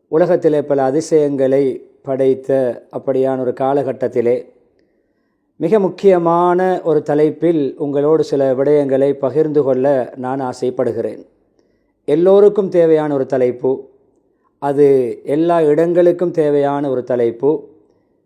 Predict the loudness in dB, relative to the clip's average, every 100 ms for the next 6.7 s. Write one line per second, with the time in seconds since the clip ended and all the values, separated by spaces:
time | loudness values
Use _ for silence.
0 | _ _ _ _ -2 0 2 0 -2 -6
1 | -4 -4 -4 -4 -4 -2 -2 -2 -4 -4
2 | -6 -4 -4 -4 -2 -2 -4 -12 _ _
3 | _ -6 -6 0 4 6 6 2 0 2
4 | 0 2 0 0 -2 -2 -4 -4 -6 -4
5 | -4 -4 -6 -4 -4 -2 -4 -4 -2 -2
6 | -2 -2 -2 -4 -4 -10